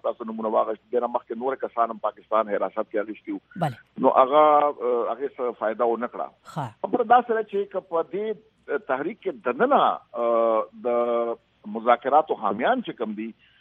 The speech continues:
Speaker 1: هغې ته لږ غونډه کې، اه، حوصله ورکړی شي او د هغې پشتپناهي وشي،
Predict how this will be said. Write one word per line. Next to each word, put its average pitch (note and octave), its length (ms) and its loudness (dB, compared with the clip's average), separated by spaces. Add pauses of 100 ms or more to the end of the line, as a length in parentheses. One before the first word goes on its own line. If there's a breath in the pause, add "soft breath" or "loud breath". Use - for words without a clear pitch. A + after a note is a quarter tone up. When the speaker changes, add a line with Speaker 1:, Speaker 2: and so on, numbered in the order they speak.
(180 soft breath)
Speaker 1:
هغې F#3+ 260 2
ته B3 80 2
لږ - 180 4
غونډه G#3+ 220 0 (100)
کې، G3+ 140 2 (320)
اه، D3+ 240 4
حوصله E3+ 320 -2
ورکړی F3 300 -2 (100)
شي E3+ 240 -6
او C3+ 180 2
د B2 60 0
هغې B2 200 0 (120)
پشتپناهي D#3+ 560 -8
وشي، E3+ 320 -10